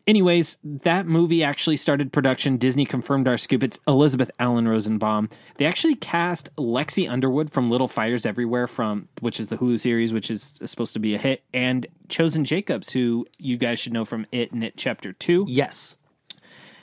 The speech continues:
Speaker 1: Uh, th-, they're gonna star in this movie. Here is the official synopsis for Sneakerella, a movie I could give two bags of poop about.
Speaker 2: Hold on.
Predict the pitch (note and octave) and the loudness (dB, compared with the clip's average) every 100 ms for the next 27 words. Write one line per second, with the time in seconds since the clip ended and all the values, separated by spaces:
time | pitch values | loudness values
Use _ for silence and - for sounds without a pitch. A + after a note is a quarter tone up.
0 | _ C3 C3 B2 D3 C3+ D3 D#3 D#3+ D3 | _ 0 2 0 -2 0 2 2 0 0
1 | - - D3 - C3+ C#3+ D3 D3+ - C3 | -2 0 0 0 0 2 2 2 0 0
2 | C3+ C3+ C#3 C3+ - - _ _ - E3 | 2 4 2 0 -4 -20 _ _ -2 2
3 | E3+ F3+ - D#3 D3+ C3 C#3 B2+ D#3 - | 4 2 2 4 4 4 2 2 0 2
4 | C#3+ - B2+ B2 B2+ - C3 - C3 B2 | 0 2 2 2 0 0 -2 2 2 2
5 | - C3+ A#2 B2 A#2 A#2+ A#2 B2 C3+ C3+ | 2 0 2 2 4 4 2 2 2 4
6 | C3+ B2 A#2 A#2+ A#2+ C3 A2 A#2 A2 - | 4 2 2 2 2 0 2 2 2 -2
7 | - - B2+ B2+ B2+ A2+ A2 A2 G2+ G#2+ | -6 2 4 4 2 0 0 0 -2 -4
8 | - A2+ A#2+ A#2 A#2 A#2 - _ - C#3 | -2 0 2 2 2 0 -4 _ -4 -2
9 | B2 | -2